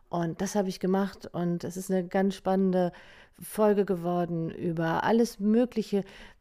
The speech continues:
rund um das Label, aber rund um das Leben mit A D H S auch. Ich wünsche viel Vergnügen dabei und dass du eine Menge mitnehmen kannst. Ähm, hi Martin.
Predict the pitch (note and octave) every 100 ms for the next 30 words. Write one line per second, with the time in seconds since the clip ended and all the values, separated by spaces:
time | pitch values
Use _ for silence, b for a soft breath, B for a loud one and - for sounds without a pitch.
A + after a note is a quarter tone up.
0 | - - F3+ - - F3+ F3 F3 F3+ A3
1 | B3+ B3 G3 G3+ - - G#3+ A#3 - G#3
2 | G3+ - - F#3 A3+ G#3+ F#3 - E3+ -
3 | E3 D#3+ D#3+ D#3+ - D3 D3 - F3+ -
4 | G3+ G3 F#3+ F3 - - A3+ G#3 F#3+ F#3
5 | F3+ E3+ D#3 D#3+ D#3 D#3 - - - D#3+
6 | D#3+ E3 - - - D#3 D#3 - D3 D3+
7 | D3 D#3 D#3 E3 D#3+ D3+ C3+ C3+ C#3+ -
8 | C#3 C#3+ - - _ - _ _ _ _
9 | _ - _ - G3 F#3 F3+ F3 A#3+ B3
10 | D4+ A#3+ F3+ E3